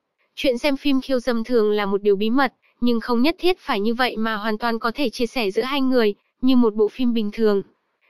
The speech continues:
Nếu bạn có giới hạn hoặc không thích việc tự mình xem phim khiêu dâm, hãy cho chàng biết điều đó,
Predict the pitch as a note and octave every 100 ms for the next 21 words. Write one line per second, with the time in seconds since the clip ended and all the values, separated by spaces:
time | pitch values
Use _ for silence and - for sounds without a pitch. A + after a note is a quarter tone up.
0 | _ B3 B3+ D#4 - - A3+ A3+ A#3 C4
1 | A3 G#3 - C4 A#3+ D#4 C4 G#3+ - G3+
2 | A3 G3+ A#3+ A3+ B3+ A#3+ B3+ A3+ C4+ B3+
3 | - _ _ - B3 C#4 B3 A3+ A3 D4+
4 | A#3 G3+ G#3 G3 A3+